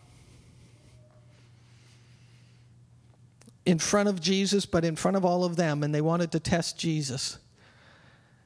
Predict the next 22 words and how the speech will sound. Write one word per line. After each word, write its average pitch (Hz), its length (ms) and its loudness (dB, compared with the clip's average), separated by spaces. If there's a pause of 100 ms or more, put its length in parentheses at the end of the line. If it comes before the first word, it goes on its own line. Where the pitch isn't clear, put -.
(160)
And 170 140 4
I'm 269 200 2
amazed 185 600 0
when 175 160 2
I, 165 140 0 (180)
when 170 180 2
I've 165 120 0
been 170 120 -2
studying 226 420 0
these 170 180 -2
passages 165 720 -4
and 156 100 -4
just, 170 200 0 (480)
uh, - 40 -14 (800)
take - 360 0
your 339 120 2
time 151 760 -2 (840)
when 175 160 0
you 165 140 -2
read 165 220 0
the 156 80 -4
Bible. 139 520 -6